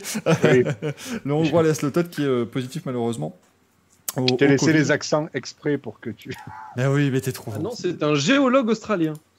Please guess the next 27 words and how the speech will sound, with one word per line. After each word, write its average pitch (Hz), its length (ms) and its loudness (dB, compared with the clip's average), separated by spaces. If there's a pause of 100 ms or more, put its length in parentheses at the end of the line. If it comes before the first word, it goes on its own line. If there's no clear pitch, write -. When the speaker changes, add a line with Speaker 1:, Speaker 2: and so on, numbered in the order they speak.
(100)
Speaker 2:
<laughs> 117 40 -10 (600)
Bah 127 120 -4
merde 160 200 4
alors. 185 200 6
Speaker 3:
Né 262 100 6
en 220 100 6
Hongrie. 180 560 0 (520)
Speaker 2:
Mais 143 100 -6
Speaker 3:
Je 151 100 6
Speaker 2:
qu'est-ce 196 180 6
qu'il 190 100 4
Speaker 3:
rigole 175 80 8
Speaker 2:
foutait 170 220 4
Speaker 3:
pas, 175 100 4
les 160 60 6
gars. 156 120 4
Speaker 2:
en, 143 300 4 (240)
en 147 240 4
F - 60 -6
trois 165 260 2
alors, 160 220 4
je 139 40 -2
comprends 131 220 2
pas, 220 160 4
moi. 165 120 4 (260)
<laughs> 175 60 -6 (800)
Euh, 123 340 -2